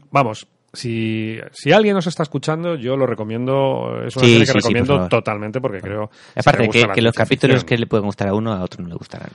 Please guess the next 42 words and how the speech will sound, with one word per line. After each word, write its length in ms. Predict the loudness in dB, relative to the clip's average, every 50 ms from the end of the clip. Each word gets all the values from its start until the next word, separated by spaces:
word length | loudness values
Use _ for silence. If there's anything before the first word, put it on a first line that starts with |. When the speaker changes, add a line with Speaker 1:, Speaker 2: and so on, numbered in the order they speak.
| -16 -14 -14
Speaker 1:
Sí, 440 | -8 -4 0 2 2 2 2 0 -2
sí, 160 | -4 -6 -4
pero 160 | 0 0 0
aparte 260 | 2 2 0 0 0
de 40 | -2
eso, 120 | -2 -4 -6
como 140 | -8 -6 -4
son 140 | -4 -2
todos 240 | 0 0 0 0 0
tan 120 | -2 -4 -4
distintos, 600 | -4 -6 -6 -4 -4 -4 -4 -4 -6 -10 -8 -4
todos 260 | -4 -4 -4 -4 -4
tienen 300 | -4 -4 -4 -4 -4 -4
unas, 720 | -4 -4 -4 -2 -2 -4 -4 -4 -4 -4 -4 -6 -6 -8 -10
eh, 360 | -10 -8 -8 -8 -8 -8 -8 -6
unas 260 | -6 -6 -6 -6 -6
puestas 600 | -6 -6 -6 -6 -6 -4 -4 -4 -4 -6 -8 -10
en 140 | -10 -8 -10
escena 280 | -10 -10 -8 -8 -6 -6
diferentes, 600 | -8 -8 -8 -8 -8 -8 -8 -10 -10 -12 -12 -12
narrativas 640 | -12 -12 -10 -10 -12 -10 -8 -6 -4 -2 -2 -2 -2 -4
diferentes, 760 | -6 -8 -10 -10 -10 -8 -10 -10 -10 -12 -14 -14 -14 -16 -20 -20 -20 -20 -20 _ _
tipos 280 | 0 2 4 4 4 4
de 60 | 4
animaciones 520 | 2 0 -2 -4 -4 -4 -2 -2 -2 -2 -2
distintas, 640 | -4 -8 -6 -4 -4 -2 -2 0 -2 -2 -4 -6 -12 -20 -20 -20 -20 -20 _ _ _
eh, 360 | -6 -4 -2 -2 -2 -4 -6 -6
y 140 | -6 -8
encima 260 | -8 -8 -8 -10 -10 -8
son 160 | -6 -6 -6
capítulos 380 | -6 -6 -6 -6 -6 -6 -6
que 100 | -6 -8
son 160 | -10 -10 -10 -8
cápsulas, 540 | -6 -8 -6 -6 -6 -6 -6 -6 -8 -8
Speaker 2:
Y 80 | -4 0
no, 160 | 2 2 4 4
y 40 |
sobre 100 | 4 4 4
Speaker 1:
muy 80 | 4
Speaker 2:
todo 80 | 4 4
es, 60 | 4 4
Speaker 1:
poquito. 200 | 2 2 4 2